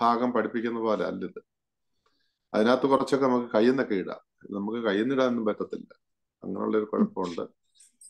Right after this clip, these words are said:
വളരെ, ആ, പ്രിസൈസ് ആയിട്ട് മാത്രമേ നമുക്ക് പഠിക്കാൻ പറയാൻ പറ്റുന്നുള്ളൂ. നമ്മള് എലാബറേറ്റ് ചെയ്ത് പഠിച്ചെങ്കിൽ മാത്രമേ ഇത് ഗ്രഹിക്കാനായിട്ട് സാധിക്കുകയുള്ളൂ. നിങ്ങ-, അത് നിങ്ങളുടെ ജോലിയാണ്.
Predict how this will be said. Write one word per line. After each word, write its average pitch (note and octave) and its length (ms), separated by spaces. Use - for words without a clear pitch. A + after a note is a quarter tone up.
വളരെ, G#2+ 480
ആ, F#2+ 280
പ്രിസൈസ് A#2+ 580
ആയിട്ട് A2+ 400
മാത്രമേ A2+ 320
നമുക്ക് G#2+ 180
പഠിക്കാൻ G#2+ 420
പറയാൻ A2 220
പറ്റുന്നുള്ളൂ. A2 560
നമ്മള് - 360
എലാബറേറ്റ് C#3 480
ചെയ്ത് C#3+ 340
പഠിച്ചെങ്കിൽ D3+ 440
മാത്രമേ A#2 460
ഇത് A#2 120
ഗ്രഹിക്കാനായിട്ട് A#2 880
സാധിക്കുകയുള്ളൂ. - 800
നിങ്ങ-, A#2 180
അത് B2 200
നിങ്ങളുടെ D#3 280
ജോലിയാണ്. A#2 420